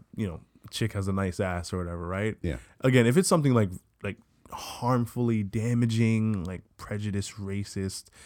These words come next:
Speaker 1: sexist, in, in, like, a very negative way,
Speaker 2: Mm-hmm.
Speaker 1: uh, or an intentionally harmful way.
Speaker 2: Yeah.
Speaker 1: Yeah, get, get him out of there.
Speaker 2: <laughs>
Speaker 1: But, um, uh, i-, if it's just a slip, a Freudian slip or, or
Speaker 2: Yeah.
Speaker 1: whatever you wanna call it,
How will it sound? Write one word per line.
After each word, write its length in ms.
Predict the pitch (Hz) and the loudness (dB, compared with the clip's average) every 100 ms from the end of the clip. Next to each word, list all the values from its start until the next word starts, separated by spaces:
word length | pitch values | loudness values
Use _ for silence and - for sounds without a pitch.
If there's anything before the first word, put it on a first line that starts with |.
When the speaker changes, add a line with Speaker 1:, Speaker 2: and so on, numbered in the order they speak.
| - - | -20 -10
Speaker 1:
sexist, 800 | - - 107 - - 101 - - - - | -6 -4 -4 -6 -2 -2 -2 -8 -20 0
in, 140 | 156 160 | 2 6
in, 140 | 170 | 6
like, 140 | 151 | 6
a 80 | 123 | 4
very 580 | 107 95 110 113 117 113 | 2 2 4 6 6 4
negative 640 | 104 101 101 104 107 104 | 4 2 0 0 -2 -2
way, 380 | 101 101 139 208 - | 0 0 -2 -2 2
Speaker 2:
Mm-hmm. 140 | 101 | 4
Speaker 1:
uh, 80 | 95 | 2
or 140 | - 113 | 2 0
an 60 | |
intentionally 600 | 104 104 - 110 - 113 | 0 -4 -2 -4 0 0
harmful 340 | 110 113 113 127 | 2 0 -2 -4
way. 280 | 127 175 185 - | -4 -6 -8 -2
Speaker 2:
Yeah. 160 | 73 - _ _ _ _ _ | -2 -2 _ _ _ _ _
Speaker 1:
Yeah, 300 | 127 107 90 | 2 2 2
get, 180 | 101 117 | -2 2
get 140 | 143 | 4
him 80 | 147 | 6
out 180 | 117 95 | 4 4
of 120 | 87 | 0
there. 200 | 76 - | -4 -4
Speaker 2:
<laughs> 80 | - - - - - | -4 -4 -14 -16 -8
Speaker 1:
But, 280 | 131 123 123 | 2 8 10
um, 400 | 117 113 107 101 | 10 8 4 0
uh, 120 | - 127 _ _ _ _ _ - | -2 -6 _ _ _ _ _ -2
i-, 160 | 151 - | 0 2
if 140 | 131 | 2
it's 140 | 139 127 | 2 0
just 240 | 127 - | -2 -2
a 60 | 110 | -2
slip, 400 | - 117 107 - | 0 0 -2 -4
a 40 | - | -8
Freudian 480 | - 120 113 110 | 0 2 4 2
slip 320 | 101 110 104 107 | 0 -2 -2 0
or, 260 | 101 95 | 0 -2
or 220 | 95 98 | -4 -2
Speaker 2:
Yeah. 80 | 98 | 2
Speaker 1:
whatever 200 | 101 101 | 2 2
you 60 | 104 | -2
wanna 140 | 98 | -2
call 240 | - 101 107 | -4 -2 -2
it, 160 | 113 | -6